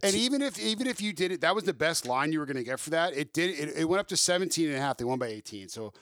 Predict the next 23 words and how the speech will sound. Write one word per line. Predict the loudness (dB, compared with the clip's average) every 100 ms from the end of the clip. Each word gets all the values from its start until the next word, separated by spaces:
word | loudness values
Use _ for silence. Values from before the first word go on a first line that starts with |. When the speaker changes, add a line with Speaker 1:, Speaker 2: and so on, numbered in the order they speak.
| _ -2
Speaker 1:
anyone | 0 2 0
that | 0
bet | 0 2
that | -2 -4
did | -6
cover. | -4 -4 -4 -10 -16 -4
Speaker 2:
So | 2 2
you | 2 0
had, | 0 2 2
uh, | 2 2 0 2
two | 2 4
wins, | 4 2 0 -2
four | 2 2 4
losses. | 4 4 2 0 2
Speaker 1:
Two | 2
wins, | 2 0
four | 2 2
losses. | 6 4 4 2 4
However, | 2 2 2 2 4 2 2 0 -8 _ -8
Georgia | -2 2 2 4 2 2 -2 -2
was | 0 2
a | 2
live | 2 4 4 4 0